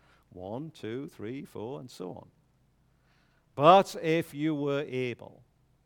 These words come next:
to count the stars in the sky or the sand on the seashore, it is much more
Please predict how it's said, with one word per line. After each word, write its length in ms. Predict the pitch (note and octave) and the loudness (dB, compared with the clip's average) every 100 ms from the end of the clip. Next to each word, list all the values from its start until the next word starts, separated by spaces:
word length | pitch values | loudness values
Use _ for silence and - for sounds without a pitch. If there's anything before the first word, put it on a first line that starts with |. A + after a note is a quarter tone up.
| _ | _
to 80 | - | -14
count 300 | G#2 F#2+ G2 | -12 -12 -16
the 60 | |
stars 360 | - G#2+ G#2 A#2 | -12 -8 -8 -8
in 80 | C#3 | -12
the 80 | |
sky 560 | C#3+ - G#2 A2 A#2 B2+ C3 _ _ _ _ _ | -10 -8 -6 -6 -8 -12 -18 _ _ _ _ _
or 80 | E2 | -20
the 80 | E2 | -16
sand 380 | - G#2+ C3 | -8 -8 -6
on 100 | C3+ | -8
the 80 | C#3 | -8
seashore, 720 | - A#2+ G2+ - F2+ F2 F2+ - _ - | -10 -12 -12 -14 -14 -14 -16 -20 _ -14
it 160 | F#2+ | -12
is 160 | F#2 F#2 | -12 -12
much 400 | G2+ G2+ - - | -12 -12 -14 -18
more 320 | G2 F#2 | -16 -16